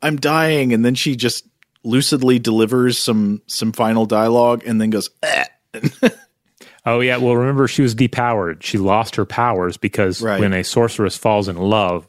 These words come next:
Speaker 2: they lose their powers. So,
Speaker 1: Oh, right. She
Speaker 2: so,
Speaker 1: fell in
Speaker 2: you know,
Speaker 1: love with
Speaker 2: ultimately,
Speaker 1: her.
Speaker 2: it's, it's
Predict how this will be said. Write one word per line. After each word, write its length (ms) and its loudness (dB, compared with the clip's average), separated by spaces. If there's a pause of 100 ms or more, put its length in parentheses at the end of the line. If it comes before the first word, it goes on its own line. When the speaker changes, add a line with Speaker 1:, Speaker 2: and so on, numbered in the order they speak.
Speaker 2:
they 120 -8
lose 280 -10
their 80 -12
powers. 420 -10
So, 340 -8
Speaker 1:
Oh, 200 0
right. 320 -4 (180)
She 80 -6
Speaker 2:
so, 140 0
Speaker 1:
fell 100 0
in 60 0
Speaker 2:
you 60 0
know, 80 -2
Speaker 1:
love 80 2
with 140 0
Speaker 2:
ultimately, 280 0
Speaker 1:
her. 80 0
Speaker 2:
it's, 240 -12
it's 340 -12